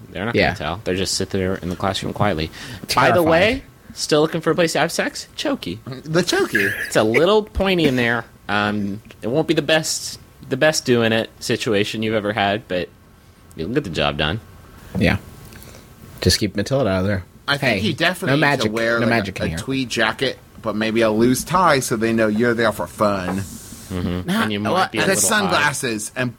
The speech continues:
Speaker 3: Bermuda shorts. Like in
Speaker 2: Did you,
Speaker 3: summer
Speaker 2: Gr-,
Speaker 3: school.
Speaker 2: Griffin, did you say you might be a little bi?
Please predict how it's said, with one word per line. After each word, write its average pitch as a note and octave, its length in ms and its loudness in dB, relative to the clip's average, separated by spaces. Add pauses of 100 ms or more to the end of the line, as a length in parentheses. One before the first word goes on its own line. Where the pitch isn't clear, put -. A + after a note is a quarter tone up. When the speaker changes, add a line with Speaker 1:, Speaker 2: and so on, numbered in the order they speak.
(120)
Speaker 3:
Bermuda D3+ 500 2
shorts. - 600 -2 (1080)
Like A2 100 -8
in B2 60 -2
Speaker 2:
Did C#3+ 120 4
you, E3+ 60 4
Speaker 3:
summer - 360 -2
Speaker 2:
Gr-, - 100 -12
Speaker 3:
school. E2+ 320 -12 (100)
Speaker 2:
Griffin, F3+ 300 2
did F#3 100 0
you A3 120 -2
say A#3+ 120 0
you G#3 160 4
might D3 160 0
be D3+ 60 0
a D3+ 80 4
little D3+ 200 4
bi? A2+ 460 2